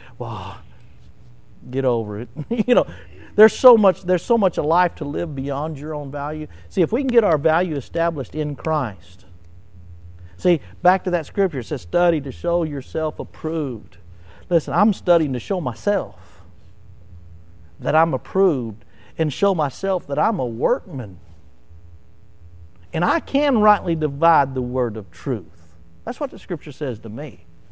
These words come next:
But see, that's 'cause I have a different mindset. You know, I, I, I, we've been trying to,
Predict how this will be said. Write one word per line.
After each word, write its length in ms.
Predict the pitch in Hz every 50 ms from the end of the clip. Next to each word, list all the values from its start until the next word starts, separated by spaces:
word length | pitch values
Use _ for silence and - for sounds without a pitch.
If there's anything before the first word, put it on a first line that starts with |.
| - - - - - - - - - - - - - - - - - - - - - - - - - -
But 120 | - 156 -
see, 160 | - 160 151
that's 160 | 143 156 -
'cause 200 | - - 151 135
I 60 | 143
have 80 | 131 120
a 60 | 120
different 260 | 123 117 - 120 98
mindset. 520 | 120 127 143 139 127 117 104 - - 98 - - - - - - - - - - - - - - - - - - - -
You 100 | 160 139
know, 60 | 120
I, 240 | 110 131 147 151 - - - - - - -
I, 160 | 135 131 - - -
I, 160 | 135 135 127 - - - - - - - - - - - - -
we've 460 | 156 147 147 139 - 143 143 156 147
been 160 | 139 131 127
trying 540 | 117 - - 156 151 147 143 143 143 143 131
to, 340 | - - 143 135 127 120